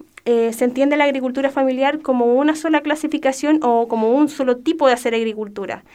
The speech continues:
Por tanto, en la agricultura familiar en, eh, habría un tipo y no habrían distintos tipos de agricultura familiar. La propuesta de, que nosotros hacemos en el proyecto es,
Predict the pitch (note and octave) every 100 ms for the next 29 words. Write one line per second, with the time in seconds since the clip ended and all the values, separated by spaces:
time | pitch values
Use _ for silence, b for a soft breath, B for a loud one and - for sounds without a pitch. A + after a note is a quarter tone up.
0 | B B A3+ A#3+ A#3+ A#3 A3+ A3 G#3+ G#3
1 | A#3 B3+ B3+ B3 B3 C4 B3+ A#3 A3+ -
2 | _ _ _ - G#3+ G#3+ - G#3+ G#3+ G#3+
3 | A#3+ B3 A#3+ - - A#3 B3 B3+ D#4 D#4+
4 | F#4+ A#4+ - A3+ A3 G#3+ G#3+ A3+ A#3 A#3+
5 | G#3+ - - D4 C#4+ B3+ - A3+ A3 A3
6 | A3 A3 - - - - _ _ _ _
7 | B B B B B _ - G3+ G#3+ G#3+
8 | C4+ D4 D4+ D#4+ D#4 D4+ B3 A#3 - -
9 | A#3+ A#3 A#3 C#4+ D4+ D4+ D#4 D#4 D4+ D4+
10 | D4 D4+ D#4 C#4+ B3 A#3